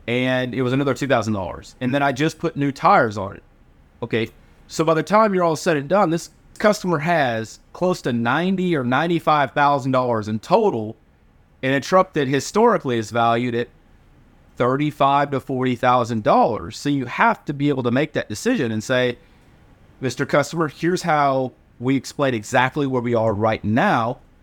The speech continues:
and here's potentially where we're going." Because when you call truckvin dot com, we don't want to give you just an offer for today. We want to provide you with valuable insight. A, here's today's value.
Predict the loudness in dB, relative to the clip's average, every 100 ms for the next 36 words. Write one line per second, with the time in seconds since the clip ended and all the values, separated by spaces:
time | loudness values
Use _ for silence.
0 | -12 -4 -4 -2 -2 -2 -2 -4 -4 0
1 | 2 2 0 0 0 0 0 -2 -2 0
2 | 0 -2 -8 -18 -20 _ -20 -20 -4 0
3 | 0 0 -4 0 2 2 2 0 0 -2
4 | -2 -2 -2 -2 0 0 0 0 0 -2
5 | -4 -4 -4 -4 -2 -2 -2 -4 -8 -6
6 | -8 -2 0 0 -2 -6 -14 -20 -20 -8
7 | 0 0 2 0 2 0 0 -2 -2 -2
8 | -2 -4 -2 -4 -2 -4 -6 -12 -20 -20
9 | -20 -20 -6 -2 0 0 -2 -6 -20 _
10 | _ -20 -2 0 2 0 2 2 0 2
11 | 2 2 -4 -6